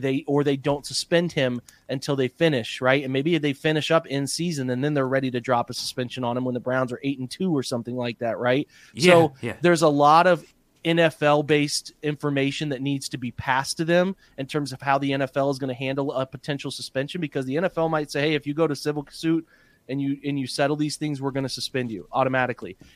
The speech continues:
Speaker 1: Or they could say, "Hey, we, if you clear your name of these things, we can't suspend you until it's over, and we might not even suspend you because you cleared your name in civil co-, in civil court." So I don't know. I'm, I literally am, like, not even educated on how any of that would work,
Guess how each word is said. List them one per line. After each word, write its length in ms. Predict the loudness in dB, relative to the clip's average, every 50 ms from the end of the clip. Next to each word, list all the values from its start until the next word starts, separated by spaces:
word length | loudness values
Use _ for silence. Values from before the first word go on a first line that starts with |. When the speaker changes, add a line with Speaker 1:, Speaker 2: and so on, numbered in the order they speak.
| _ _ -4
Speaker 1:
Or 160 | -2 0 2
they 120 | 2 0
could 160 | 0 0 -2 -2
say, 160 | 0 0 2
"Hey, 200 | 2 2 0 0
we, 220 | 0 -2 -2 -4
if 220 | -4 -6 -8 -8 -6
you 320 | -4 -4 -4 -4 -6 -8 -12
clear 220 | -6 -2 0 0
your 100 | 0 0
name 240 | 0 0 -2 -2 -2
of 40 | -2
these 200 | -2 -4 -4 -4
things, 200 | -4 -4 -4 -6
we 60 | -8
can't 260 | -8 -6 -8 -6 -6
suspend 360 | -8 -10 -8 -6 -6 -6 -4
you 140 | -2 -2 -2
until 260 | -4 -4 -4 -4 -6
it's 100 | -4 -4
over, 280 | -2 -2 -2 -2 -2 -2
and 60 | -2 -2
we 100 | -2 -2
might 180 | -2 -2 -2
not 140 | -2 -2 -2
even 120 | -2 -4
suspend 400 | -6 -8 -10 -6 -4 -4 -4 -2
you 60 | -4 -6
because 320 | -8 -8 -6 -8 -8 -8
you 60 | -10
cleared 280 | -10 -6 -4 -4 -2 -2
your 120 | -2 -4
name 180 | -4 -4 -4 -6
in 60 | -6
civil 320 | -6 -6 -6 -4 -6 -6
co-, 180 | -8 -10 -14 -12 -10
in 120 | -10 -10 -10
civil 300 | -6 -6 -4 -4 -4 -6
court." 300 | -6 -6 -8 -6 -4 0
So 240 | 2 2 2 2 -2 -8 -20 -20 0 6
I 120 | 8 8
don't 100 | 10 10
know. 200 | 8 6 4 4 6
I'm, 220 | 6 6 6 4 2 0
I 180 | 0 2 2
literally 460 | 2 2 2 2 4 4 2 2 2 0
am, 100 | 0 0
like, 200 | -2 -2 -4 -6
not 340 | -2 0 2 2 2 0 -2
even 180 | -6 -6 -2 -2
educated 480 | -2 -2 -4 -6 -6 -4 -4 -4 -4
on 140 | -4 -6 -6
how 160 | -4 -4 -4
any 220 | -4 -2 -4 -4 -6
of 80 | -4
that 180 | -4 -4 -4 -4
would 100 | -6 -4
work, 360 | -2 2 2 2 2 0 _